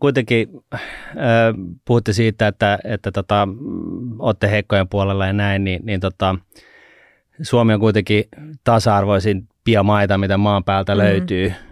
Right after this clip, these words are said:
Speaker 1: niin onks tässä niinku, ja, ja siis mä en yhtään vähättele sitä, että on ihmisiä, joilla on tosi tiukkaa
Speaker 2: Mm.
Speaker 1: erinäisistä syistä, on se sit sairaus tai mielenterveysongelmia tai jotenkin muulla tavalla niinku elämä koettelee.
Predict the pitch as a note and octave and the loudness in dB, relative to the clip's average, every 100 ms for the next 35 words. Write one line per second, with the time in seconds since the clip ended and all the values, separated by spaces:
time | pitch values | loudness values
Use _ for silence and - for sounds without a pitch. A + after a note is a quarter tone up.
0 | - A2+ B2 D#3 F#3 D3+ D#3+ C#3+ C3+ C#3 | -6 0 0 0 -2 0 2 0 2 0
1 | F2+ - - - - - - - - - | -2 -8 -20 -20 -20 -20 -12 -10 -6 -6
2 | C3+ D3+ C3+ - _ D3+ D#3+ F3 - B2+ | -2 -2 -2 -10 _ 0 2 2 2 2
3 | A#2 G#2+ G#2 G2 - G2 - F2+ A2+ A2+ | 2 2 0 0 0 -2 0 -2 2 2
4 | A2+ G#2+ G2 G2+ F#2+ F#2+ F#2 G2 G2+ - | 4 2 2 0 0 0 -2 -2 -4 -2
5 | F#2 - - C#3+ C#3+ _ - A3 G2+ - | -4 -4 -2 0 -2 _ -6 -4 -4 -4
6 | C3 C3+ B2 G#2+ G#2 - G2+ G2 - A2+ | 0 2 2 2 -2 0 0 0 0 0
7 | G2+ G#2+ F#2+ - A#2 G#2+ G2+ G#2 F#2+ G#2 | 0 -2 -4 -2 2 4 4 2 2 0
8 | G2+ G2+ G2 G2 G2 G2 F2+ G2 F#2+ G2 | 2 2 2 2 2 0 0 0 0 0
9 | G2 F#2+ G2+ G2 A2+ A2+ A2 G#2 G#2+ G#2+ | 0 0 0 0 -2 -2 0 2 2 2
10 | G2+ G2 G2 F#2+ G2 A2+ G2+ F#2 _ - | 2 0 0 0 -2 -4 -2 -4 _ -20
11 | - _ - G#2+ G2+ G2 A2 G#2+ - G#2 | -20 _ -2 0 0 0 0 -2 -2 -6
12 | G#2+ G#2 | -4 -6